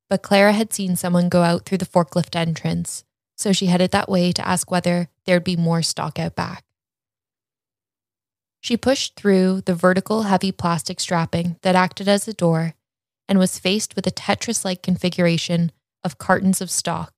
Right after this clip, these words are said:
some still wrapped on the pallets and others appearing as if they were about to make a dash for the interior shelves. Still,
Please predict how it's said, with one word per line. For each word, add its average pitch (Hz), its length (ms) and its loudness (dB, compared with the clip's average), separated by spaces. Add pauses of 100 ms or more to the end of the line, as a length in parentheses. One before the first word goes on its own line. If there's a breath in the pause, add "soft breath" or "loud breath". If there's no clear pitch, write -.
(800)
some 214 300 2
still 202 260 0
wrapped 180 320 4
on 175 80 4
the 175 80 4
pallets 170 640 -2
and 202 100 2
others 202 280 2
appearing 175 580 0
as 185 160 -2
if 190 140 -4
they 185 120 2
were 180 80 6
about 170 340 2
to 180 100 -8
make 180 160 -2
a 180 40 0
dash 170 460 -2
for - 80 -14
the 170 140 -2
interior 165 500 0
shelves. 175 640 -4 (640)
Still, 185 520 4